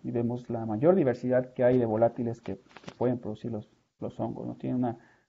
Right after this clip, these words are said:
capacidad increíble, inclusive pues aquellos también de mucha importancia en cuanto a comunicación de las plantas, que son los terpenos. Y en el caso de las bacterias, bueno, vemos que los ésteres, los alcoholes son los que están,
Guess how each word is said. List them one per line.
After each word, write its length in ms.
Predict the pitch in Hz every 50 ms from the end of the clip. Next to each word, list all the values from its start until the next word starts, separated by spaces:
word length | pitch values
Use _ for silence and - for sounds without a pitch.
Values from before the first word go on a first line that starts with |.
| _
capacidad 380 | - - - 123 120 - 127 135
increíble, 580 | 135 131 131 127 127 139 156 160 180 202 - - - - - _ _ _ -
inclusive 560 | 170 175 165 180 175 160 - 185 175 175 175
pues 200 | 175 156 139 135
aquellos 440 | 139 135 139 143 139 143 143 135 -
también 420 | 127 123 127 127 127 127 123 - -
de 80 | 131
mucha 220 | 139 180 196 - 214
importancia 760 | 165 - 131 - - - 165 180 180 - 190 180 175 170 - -
en 160 | 139 131 127
cuanto 320 | - 123 120 120 - -
a 80 | 120 -
comunicación 580 | 127 123 120 117 123 120 - 123 123 - 147
de 80 | 160 156
las 140 | 131 - -
plantas, 360 | - 127 131 143 - 135 -
que 100 | - 113
son 180 | - - 113 117
los 160 | 120 - -
terpenos. 560 | 110 107 - - - 120 123 175 214 - _ _ _ _ _ _ _ _ _ _ _ _ _ _ _ _ _ _ _ _ _ _ _ _ -
Y 80 | 147 147
en 60 | 147
el 80 | 143
caso 160 | - 180 175 196
de 40 |
las 100 | 165 143
bacterias, 340 | 143 135 139 - 180 196 190
bueno, 180 | 170 151 147 135
vemos 280 | 139 139 143 139 135
que 360 | - - 127 120 117 113 113 - - _ _ -
los 200 | 127 127 - 147
ésteres, 340 | 139 139 - - 147 139
los 160 | 131 120 - -
alcoholes 380 | 117 120 - 135 135 135 131
son 120 | 131 127 127
los 100 | 123 -
que 80 | -
están, 360 | - - 120 120 123 123 -